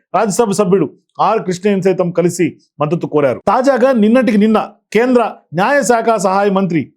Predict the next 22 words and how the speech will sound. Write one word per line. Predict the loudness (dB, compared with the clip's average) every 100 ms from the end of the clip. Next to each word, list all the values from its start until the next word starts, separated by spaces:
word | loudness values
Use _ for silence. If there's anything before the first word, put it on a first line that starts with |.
| -2
రామ్దాస్ | 0 2 0 0 -4 -2
అథవాలే | 0 0 0 0 -4 _ -2
స్వయంగా | 0 2 2
కవిత | 2 0 2
ఇంటికి | 2 0 0 0
వెళ్లి | 0 0 -2 -2
ఆమెతో | -2 -2 0
భేటీ | 0 0
కావటం | 0 0 0 -4 -6 _
రాజకీయంగా | -4 0 0 0 -2 0
చర్చనీయాంశమవుతోంది. | -2 -2 -2 -2 -2 -2 -2 -4 -8 -10 _ _ -2
బీసీ | 0 2
ఉద్యమం, | 0 2 0 0 -4 _ -4
నలభై | 0 2
రెండు | 2 2
శాతం | 2 2 0 0
రిజర్వేషన్ల | 2 2 2 0 0
అంశంపై | -2 -4 -2 -2
కేంద్ర | -4 _ _ -2 0 0
మంత్రి | 0 -2 -4 -6 _ -4
కవిత | 0 2
మధ్య | 0 0